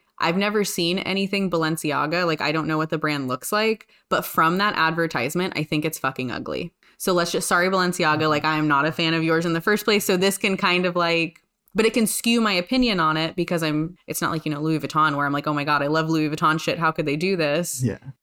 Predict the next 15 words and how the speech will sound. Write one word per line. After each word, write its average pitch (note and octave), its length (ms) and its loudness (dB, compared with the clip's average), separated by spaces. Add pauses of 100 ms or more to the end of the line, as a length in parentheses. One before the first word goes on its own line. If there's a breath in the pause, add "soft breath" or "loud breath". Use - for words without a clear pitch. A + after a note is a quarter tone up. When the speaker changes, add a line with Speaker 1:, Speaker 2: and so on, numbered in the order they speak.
Speaker 1:
I D#3+ 360 2 (140)
just - 300 -4 (180)
don't D#3 240 0
know D3+ 140 0
the D3+ 100 -2
brand, D3 400 0
and D3 160 0
this A3 160 2
is F#3+ 160 2
not D#3+ 220 4
a D#3+ 40 2
good D#3 200 0
look. C#3 180 -2
So D3 240 0
I'm, C#3+ 640 0